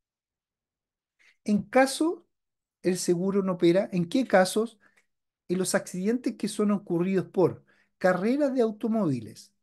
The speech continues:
cuando son fuera del territorio nacional. Recuerde que cuando usted va a salir del territorio nacional, le piden un seguro aparte. En los lugares que no fuera de libre acceso al público,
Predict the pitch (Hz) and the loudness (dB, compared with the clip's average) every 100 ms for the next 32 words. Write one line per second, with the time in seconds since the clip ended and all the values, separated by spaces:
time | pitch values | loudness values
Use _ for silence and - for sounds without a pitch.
0 | _ _ _ _ - 175 160 143 180 143 | _ _ _ _ 0 2 0 -2 -2 -2
1 | - 190 269 247 160 - 147 143 160 160 | 0 4 6 4 2 -2 -2 -2 -2 -2
2 | 156 147 151 180 220 139 135 160 156 147 | -4 -4 -2 0 -2 -2 -2 -2 -2 -4
3 | 139 139 131 123 160 147 - 117 135 165 | -4 -4 -4 -2 -2 -2 -4 -6 -6 -4
4 | 202 - 196 196 196 202 214 214 247 202 | -6 -4 -4 -2 -2 0 -2 -2 -2 0
5 | 170 240 _ _ - - 147 143 185 180 | -2 -4 _ _ -20 -6 -4 0 0 0
6 | 160 - 156 185 156 160 175 151 - - | -2 -2 0 2 2 0 -2 -6 -20 -20
7 | _ _ _ _ _ _ _ _ _ - | _ _ _ _ _ _ _ _ _ -4
8 | 208 220 202 170 208 254 - 196 185 208 | 0 2 0 2 2 2 -2 -4 -2 -2
9 | - 254 254 226 202 214 196 - 202 180 | 0 0 2 -2 -2 -4 -6 -4 -6 0
10 | 160 139 247 247 151 135 120 - | 0 0 2 2 2 -4 -8 -14